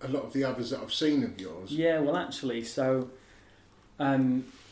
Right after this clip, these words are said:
Speaker 2: I try and keep,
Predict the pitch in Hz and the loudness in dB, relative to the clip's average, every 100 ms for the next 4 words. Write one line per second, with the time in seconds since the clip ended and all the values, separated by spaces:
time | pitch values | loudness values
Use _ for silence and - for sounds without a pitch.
0 | - - - - - - - - - - | -20 -20 -20 -20 -20 -20 -20 -20 -20 -20
1 | - _ - 156 156 - - 185 196 190 | -20 _ -4 -4 -4 -6 -4 -2 0 0
2 | 180 156 - - - 160 - | 0 -4 -10 -16 -2 0 0